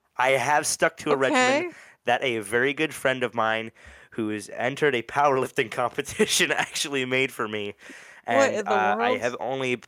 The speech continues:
Speaker 1: I've only been able to do this with, like, the stuff I have at my home, which is only, like, twenty pound weights. So it's nothing crazy intense.
Speaker 2: Well, I mean, it's, any workout's better than none.
Speaker 1: Yeah, that's, that's what it's, it requires a lot of, like,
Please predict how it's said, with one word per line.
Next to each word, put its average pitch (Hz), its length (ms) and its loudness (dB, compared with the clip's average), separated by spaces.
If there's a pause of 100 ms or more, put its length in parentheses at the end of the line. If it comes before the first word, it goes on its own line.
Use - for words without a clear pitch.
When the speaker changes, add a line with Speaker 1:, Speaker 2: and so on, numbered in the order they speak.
(180)
Speaker 1:
I've 117 160 2
only 135 200 0
been 127 140 0
able 120 200 0
to 120 120 -10
do 107 160 -2
this 101 400 -2 (680)
with, 113 180 -10
like, 113 160 -2
the 107 60 -12
stuff 120 200 -2
I 117 60 2
have 107 100 2
at 101 60 -4
my 98 120 -2
home, 101 160 -4
which 92 140 -8
is 95 60 -10
only, 95 180 -8
like, 87 160 -10 (100)
twenty 98 260 -6
pound 95 300 -2
weights. 95 280 -6
So - 180 -10
it's - 120 -8
nothing 123 300 -2 (240)
crazy 107 640 -6
intense. 113 220 -12
Speaker 2:
Well, 254 120 2
I 233 40 -2
mean, 208 260 -4
it's, 190 260 -6 (220)
any 185 140 -6
workout's 139 420 -4
better 123 240 -6
than 113 160 -12
none. 120 380 -12 (840)
Speaker 1:
Yeah, 107 340 -2
that's, 117 300 0 (100)
that's - 340 -4 (300)
what 131 220 2
it's, 139 200 -4
it 98 160 -20 (140)
requires 123 400 0
a 104 60 -8
lot 107 120 0
of, 95 80 -6
like, 87 160 -12